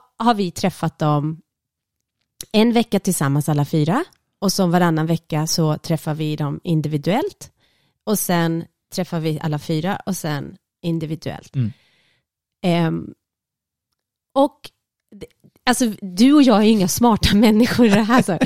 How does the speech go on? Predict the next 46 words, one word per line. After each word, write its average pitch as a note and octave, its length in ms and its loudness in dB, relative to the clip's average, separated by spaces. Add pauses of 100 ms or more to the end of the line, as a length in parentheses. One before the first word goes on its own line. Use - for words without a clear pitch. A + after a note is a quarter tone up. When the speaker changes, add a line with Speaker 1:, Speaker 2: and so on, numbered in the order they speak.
(260)
Speaker 1:
Vi D4+ 160 2
sitter E4 260 0
ju D4 60 2
bara B3+ 120 4
och A#3+ 80 4
lyssnar, A3 340 2
men B3 160 0
också G#3+ 540 0
så A3 160 -4
försöker G3 600 2
vi F#3 100 -2
ju F#3 100 0
bara F3 280 0
leda E3 400 -2
dem D#3 160 -4
fram D#3 360 -8
till, - 380 -8 (120)
för - 160 -8
att F#3+ 80 -6
de F#3+ 160 2
är F3 40 2
troende. D3 720 -4
De - 180 -2
Speaker 2:
Ja. - 20 -4
Speaker 1:
förstår F#3 880 -2
att E3 180 -4
Gud E3+ 240 0
har D3 180 -2
en D3+ 120 -4
kraft - 340 -10
någonstans C#3+ 500 -8
som D#3 140 -4
de D3 160 -2
inte D#3 220 -4
riktigt E3+ 520 -4
har - 100 -14
tappat - 400 -10
in F3 180 -6
i. - 140 -16 (840)
Och C4 160 2
det G3+ 280 2
är, D#3 380 2 (420)
det A#3+ 200 4
är E3+ 60 4
så F#3+ 160 -2
underbart D#3+ 920 0